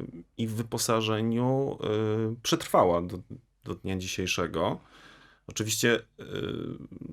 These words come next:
sto lat, e, robi już, e, że tak powiem, swoje, więc, e, na takim obiekcie widać takie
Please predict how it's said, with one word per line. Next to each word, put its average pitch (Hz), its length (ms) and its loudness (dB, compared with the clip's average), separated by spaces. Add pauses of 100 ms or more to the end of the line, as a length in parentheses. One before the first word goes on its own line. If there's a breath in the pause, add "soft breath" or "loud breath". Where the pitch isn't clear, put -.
sto - 1500 -2 (260)
lat, 90 540 0
e, 85 580 -2
robi 95 240 -2
już, - 580 -4 (320)
e, - 40 -8
że 95 100 -8
tak - 180 -10
powiem, 90 300 -2
swoje, 87 640 0 (720 soft breath)
więc, 95 640 -2 (680)
e, 90 40 -4
na 98 120 -2
takim 104 280 -6
obiekcie 98 380 -4
widać 95 360 -2
takie 101 520 0